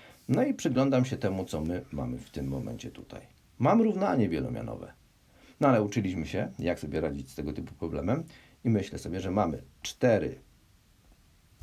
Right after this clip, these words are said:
wyrazy, więc jestem w stanie je pogrupować i okazuje się, że z pierwszych dwóch wyrazów jestem w stanie wyciągnąć minus x kwadrat. Z dwóch kolejnych jestem w stanie wyciągnąć czterdzieści.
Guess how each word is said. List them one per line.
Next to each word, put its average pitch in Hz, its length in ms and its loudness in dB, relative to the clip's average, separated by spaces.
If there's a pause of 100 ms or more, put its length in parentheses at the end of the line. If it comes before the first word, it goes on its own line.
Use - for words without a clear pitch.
wyrazy, 82 580 -2 (120)
więc 127 200 6
jestem 120 460 6
w - 60 -6
stanie 82 440 0
je 65 180 -2 (960)
pogrupować 104 720 4
i 143 80 2
okazuje 104 380 0
się, 92 120 -4
że 90 120 -2
z - 60 -10
pierwszych 131 480 4
dwóch 135 300 4
wyrazów 110 380 2
jestem 107 280 2
w - 60 -8
stanie 85 260 -4
wyciągnąć 82 520 -6
minus 71 280 -8
x - 180 -12
kwadrat. - 500 -12 (640)
Z 107 100 0
dwóch 135 280 4
kolejnych 156 500 6
jestem 107 320 2
w 101 60 -10
stanie 85 280 0
wyciągnąć 69 580 -6
czterdzieści. - 760 -10